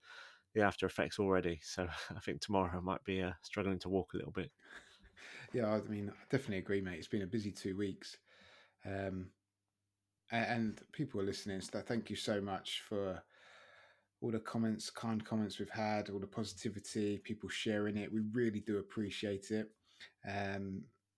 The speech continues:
Speaker 2: and I think we were both taken back by how it was just taken up, wasn't it? We had so much contact for so many people.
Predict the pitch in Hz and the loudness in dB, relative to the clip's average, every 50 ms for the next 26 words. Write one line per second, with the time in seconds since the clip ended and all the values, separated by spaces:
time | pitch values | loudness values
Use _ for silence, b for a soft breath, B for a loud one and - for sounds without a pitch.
0 | _ _ _ _ - 117 117 107 - 131 113 110 110 104 107 120 123 - - - | _ _ _ _ -6 -6 -6 0 2 2 4 4 4 4 4 2 2 0 0 -4
1 | 104 98 92 - 98 95 92 95 104 104 - - - 92 92 90 - 104 95 95 | -4 -4 -4 -4 -6 -2 0 0 0 0 -2 -4 -6 -4 -4 -2 -2 -2 -2 -2
2 | 92 85 - _ _ _ _ _ _ _ _ _ _ _ _ _ _ _ _ _ | -2 -4 -8 _ _ _ _ _ _ _ _ _ _ _ _ _ _ _ _ _
3 | _ - - 107 - - - - - - 101 92 - 110 110 123 117 - - - | _ -14 -10 -8 -6 -6 -6 -8 -6 -6 -6 -6 -2 -2 0 0 -2 -2 -4 -6
4 | 110 - 113 98 90 80 - 95 98 95 - - - 123 117 110 107 - - - | -4 -2 -2 -2 -2 -4 -4 -4 -4 -4 -4 -4 -2 0 0 0 0 0 -2 0
5 | - 135 117 113 107 - 92 - - 101 - - 113 107 98 101 98 95 92 - | 2 4 4 4 4 2 0 -2 -2 -6 -4 -2 -2 0 0 0 -2 -2 -4 -2
6 | - 123 110 107 107 - 101 90 87 85 - | 2 2 2 2 2 0 -2 0 0 -2 -4